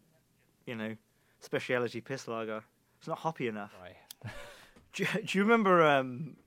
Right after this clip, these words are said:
Speaker 1: we were trying those things like margarita-flavoured beer? <laughs> Ooh, that got you excited.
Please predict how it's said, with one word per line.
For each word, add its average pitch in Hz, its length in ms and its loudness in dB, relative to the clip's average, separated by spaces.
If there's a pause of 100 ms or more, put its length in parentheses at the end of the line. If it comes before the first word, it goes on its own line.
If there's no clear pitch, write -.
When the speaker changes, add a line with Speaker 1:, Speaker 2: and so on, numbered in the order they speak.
(460)
Speaker 1:
we 143 80 0
were 143 100 4
trying 143 320 0
those 120 180 -2
things 120 220 -8
like 120 140 -8
margarita-flavoured 117 1500 -4
beer? 113 380 -10 (1400)
<laughs> - 1040 2
Ooh, 190 220 6
that 175 140 8
got 165 160 4
you 156 80 4
excited. 143 600 0